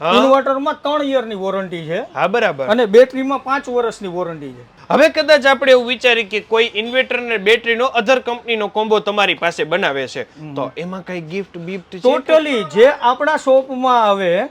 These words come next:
Speaker 1: હા.
Speaker 2: અને ઇન્વર્ટર કોમ્બોનો, બેટરીનો કોઈ પણ સેટ લઈ જાય ને, એમાં ત્રણે ત્રણ ગિફ્ટ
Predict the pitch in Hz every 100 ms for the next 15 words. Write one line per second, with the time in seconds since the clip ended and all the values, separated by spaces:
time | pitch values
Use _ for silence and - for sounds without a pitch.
0 | - 151 175 208 233 240 285 262 269 285
1 | 285 285 277 269 277 277 277 277 226 247
2 | 254 262 269 269 233 262 294 311 285 269
3 | 262 262 262 269 262 262 240 208 208 -
4 | 247 269 262 240 269 277 262 277 269 247
5 | 262 -